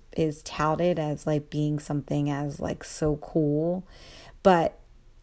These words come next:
also, you know, I think that there is something to be said for, like, dry months that people have when they do, like, dry January, and then they try to, um, you know, take it into different months. So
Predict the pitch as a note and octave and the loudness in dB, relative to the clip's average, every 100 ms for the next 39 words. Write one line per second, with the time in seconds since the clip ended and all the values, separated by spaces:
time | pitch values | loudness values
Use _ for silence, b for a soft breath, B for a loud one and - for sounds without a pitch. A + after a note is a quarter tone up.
0 | - A3 D4+ D4+ F3 E3 D#3 D#3 E3+ - | -2 4 4 4 4 4 4 2 0 -4
1 | - - F#3+ F3+ D#3+ E3 E3 E3+ D#3+ E3 | -10 0 2 4 2 2 2 0 2 2
2 | D#3 - - - F#3 F3+ F3 G3+ G3+ E3 | 0 -2 -6 4 6 8 6 4 2 0
3 | D3+ D#3+ D3 - D3+ - D3+ D3+ D#3 D#3 | 0 -2 0 0 0 2 0 0 -2 0
4 | D3 D#3+ - B B B - - C#3+ D#3+ | 0 -2 -6 B B B -20 -10 -2 2
5 | D3+ D3 D#3+ F3 F3+ F3 F3 F3+ F#3+ F#3 | 4 4 4 2 0 0 0 0 0 0
6 | F3+ F3+ F3+ F3 E3 D#3 D3+ D3 D#3 D3 | 0 0 0 0 0 0 0 0 0 0
7 | D3 - C#3+ D3+ A#3 C#4+ F#3 D3+ D3 D3+ | -2 -2 -2 0 0 0 0 0 0 -2
8 | D3 D3+ D3+ D3 - D3+ D#3 D#3 D3+ B | 0 0 -2 -4 -4 -2 -2 -4 -8 B
9 | B B - D#3 C#3 C#3+ - - F3+ D#3+ | B B -2 0 0 -4 -6 -2 0 2
10 | D3 E3 - - - - - - - - | 0 -2 -6 -16 -20 -20 -20 -20 -20 -20
11 | - - - A3+ A3+ E3+ D#3+ D#3+ - D#3 | -20 -8 0 2 4 4 4 2 2 2
12 | D#3 E3 - D#3+ - - - - F#3 E3 | 0 0 0 -2 -2 -6 0 4 6 6
13 | E3 | 2